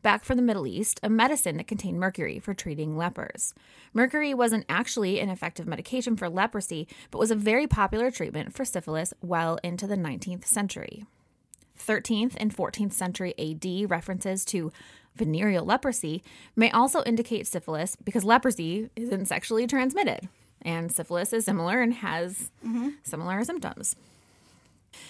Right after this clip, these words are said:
Speaker 1: That European physicians didn't start describing syphilis as syphilis until the sixteenth century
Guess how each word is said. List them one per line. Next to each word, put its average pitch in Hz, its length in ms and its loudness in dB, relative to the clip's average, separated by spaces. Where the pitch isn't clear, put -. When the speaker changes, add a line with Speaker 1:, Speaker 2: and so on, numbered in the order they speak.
Speaker 1:
That - 120 2
European 320 460 4
physicians 233 480 2
didn't 269 280 4
start - 340 2
describing 180 420 0
syphilis 196 460 0
as - 140 -2
syphilis 185 600 2
until 196 180 -4
the 180 100 -4
sixteenth 190 480 2
century 233 540 6